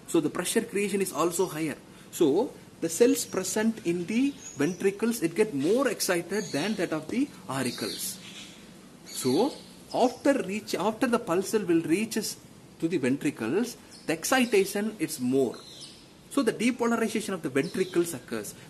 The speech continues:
Because of this particular depolarization of the ventricles, this Q R S will be generated. How this particular T wave is generated? See, this particular T is generated because of the repolarization of the auricles.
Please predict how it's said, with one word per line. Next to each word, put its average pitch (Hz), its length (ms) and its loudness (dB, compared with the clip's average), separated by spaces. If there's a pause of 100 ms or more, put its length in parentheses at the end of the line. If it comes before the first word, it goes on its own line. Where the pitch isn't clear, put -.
Because 294 380 -2
of 190 220 -2
this 240 160 0
particular 185 440 0
depolarization 160 760 0
of 143 120 -2
the 127 60 -4
ventricles, 120 720 -2 (300)
this 185 160 2
Q 214 360 -6 (100)
R 151 280 -4 (100)
S 135 280 -4
will 113 160 -4
be 131 140 -2
generated. 92 600 -12 (460)
How 277 200 2
this 233 180 -2
particular 175 360 -2
T 220 360 2
wave 143 160 2
is 113 140 -10
generated? 95 360 -10 (580)
See, 220 320 -4 (260)
this 277 180 2
particular 190 500 -2
T 180 340 -2
is 131 220 -4
generated 120 720 -2
because 220 320 -2
of 202 100 0
the 180 100 0
repolarization 175 1000 0
of 131 120 -4
the - 80 -2
auricles. 107 600 -8